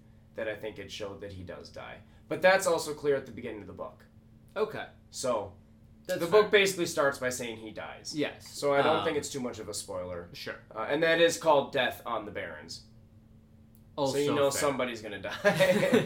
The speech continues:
Speaker 1: <laughs>
Speaker 2: <laughs>
Speaker 1: But yeah, so
Speaker 2: So
Speaker 1: Art is not only the leader,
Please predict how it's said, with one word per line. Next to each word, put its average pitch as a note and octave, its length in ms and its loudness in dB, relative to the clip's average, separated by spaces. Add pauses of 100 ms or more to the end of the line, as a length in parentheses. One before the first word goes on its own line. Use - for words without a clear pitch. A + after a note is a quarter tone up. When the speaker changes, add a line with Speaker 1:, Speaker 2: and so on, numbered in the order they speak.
Speaker 1:
<laughs> F#3 140 -6
Speaker 2:
<laughs> - 100 -14
Speaker 1:
But E3 160 8
yeah, C3+ 160 4
so E3 260 6
Speaker 2:
So D#3 80 4 (300)
Speaker 1:
Art D3 100 -6
is D3 140 -4
not D#3+ 200 4
only E3+ 200 6
the D#3+ 100 -2
leader, C#3+ 640 0